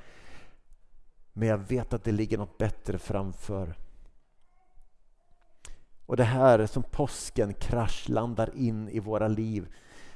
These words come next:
För Jesus stannade inte i graven. Det gör att när vi tycker att hoppet är ute,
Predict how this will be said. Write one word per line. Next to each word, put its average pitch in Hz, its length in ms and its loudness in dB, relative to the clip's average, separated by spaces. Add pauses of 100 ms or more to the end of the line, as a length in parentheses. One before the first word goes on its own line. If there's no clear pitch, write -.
(120)
För - 180 -4
Jesus 120 960 2 (140)
stannade 101 1080 -4 (120)
inte 85 720 -4
i 90 120 -6
graven. - 640 -8 (1600)
Det 151 80 8
gör 160 240 12
att - 380 6
när 147 220 12
vi 170 180 12
tycker 170 280 6
att - 100 4
hoppet - 500 2
är 165 40 6
ute, 127 440 2